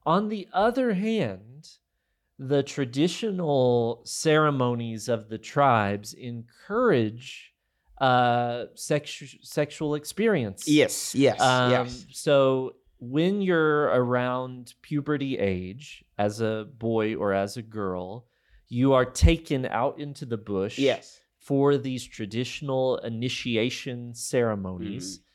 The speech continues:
Speaker 1: Uh, for the males, that includes circumcision. And,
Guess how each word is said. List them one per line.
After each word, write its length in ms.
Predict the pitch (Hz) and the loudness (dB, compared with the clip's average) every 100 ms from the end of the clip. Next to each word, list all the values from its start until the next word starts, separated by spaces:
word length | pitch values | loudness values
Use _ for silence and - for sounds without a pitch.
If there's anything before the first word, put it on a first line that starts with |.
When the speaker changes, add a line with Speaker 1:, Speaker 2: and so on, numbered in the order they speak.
| _ _ - | _ _ 0
Speaker 1:
Uh, 380 | 110 107 107 107 | 4 4 2 -2
for 260 | - 123 120 | -6 -4 -4
the 160 | 110 | -4
males, 720 | 110 117 151 151 127 127 139 | -4 0 4 6 6 2 -4
that 220 | - 120 123 | -2 -2 -2
includes 640 | 117 - 131 120 113 107 | -10 -8 -6 -4 -6 -8
circumcision. 1000 | - - 131 131 113 - 107 98 95 127 196 _ _ _ _ _ _ | -8 -4 -4 -4 -12 -8 -8 -8 -10 -16 -18 _ _ _ _ _ _
And, 760 | 135 123 123 120 117 117 117 | 0 2 4 2 0 -4 -12